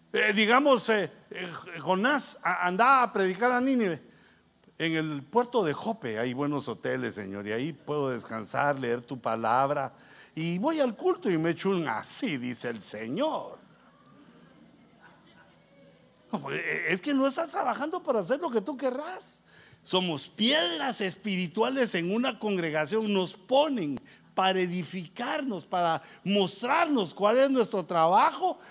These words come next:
Y nuestro trabajo, lo que Dios nos pide es ofrecer sacrificios aceptables.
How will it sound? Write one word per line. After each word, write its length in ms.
Y 120
nuestro 320
trabajo, 600
lo 160
que 160
Dios 200
nos 160
pide 640
es 320
ofrecer 680
sacrificios 760
aceptables. 800